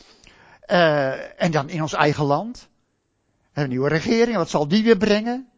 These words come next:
Ik denk ook aan het klimaat. Jongen, jongen, jongen, we, we, we struikelen over, over alles, alle berichten heen. We weten het gewoon niet meer soms. De een weet het nog beter als de ander, of helemaal niet. Maar wat denk je van ons geestelijk klimaat?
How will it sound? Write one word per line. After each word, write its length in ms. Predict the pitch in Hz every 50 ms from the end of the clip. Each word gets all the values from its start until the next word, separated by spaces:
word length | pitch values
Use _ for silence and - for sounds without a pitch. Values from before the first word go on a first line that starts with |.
| _ _ _ _ _ _ _ _ _ _ _ _ _ _ _ _ _ _
Ik 180 | - - 185 160
denk 220 | 180 170 143 -
ook 140 | 160 151 -
aan 80 | 135
het 140 | 127 120 -
klimaat. 640 | - 127 123 113 104 101 110 135 160 - - - - _ _ _ _ _ _ _ _
Jongen, 480 | - - - - 554 - 233 214 185 160
jongen, 280 | 151 147 131 127 139 151
jongen, 220 | 185 190 175 165
we, 120 | 165 175
we, 200 | 165 185 214 196 196
we 380 | 208 196 165 135 127 165 196
struikelen 560 | 196 - - 294 302 311 330 330 - 294 262 233
over, 160 | 226 202 226
over 160 | 208 180 202
alles, 440 | - - 254 294 269 226 - - - - - - -
alle 220 | - - 233 247 208
berichten 480 | 196 233 240 294 285 - - 262 220
heen. 400 | 208 285 294 247 190 151 131 - _ _ - -
We 80 | - 202
weten 220 | 214 285 320 277
het 120 | 302 233 -
gewoon 200 | - 226 202 185
niet 140 | 185 185
meer 200 | 180 185 180 170
soms. 300 | 160 - - 160 135 131
De 180 | - 214 214 233
een 140 | 240 220 208
weet 120 | 202 208
het 80 | 190 196
nog 120 | 202 160
beter 280 | 180 247 269 240 - 220
als 140 | 185 - -
de 100 | 208 -
ander, 420 | - 226 240 240 226 240 233 - - - - -
of 160 | - - 117
helemaal 440 | 123 131 120 123 135 151 156 147 156
niet. 380 | 180 220 269 - - - - - _ _ _ _ _ _ _ _ _ _ _ _ _ _ - - - - - -
Maar 120 | - 185 196
wat 100 | 196 165
denk 160 | 190 180 151
je 40 | 160
van 140 | 156 151 135
ons 200 | 139 131 - -
geestelijk 520 | - - 185 208 208 - - 233 214 196
klimaat? 560 | - 196 180 165 170 165 180 196 196 - -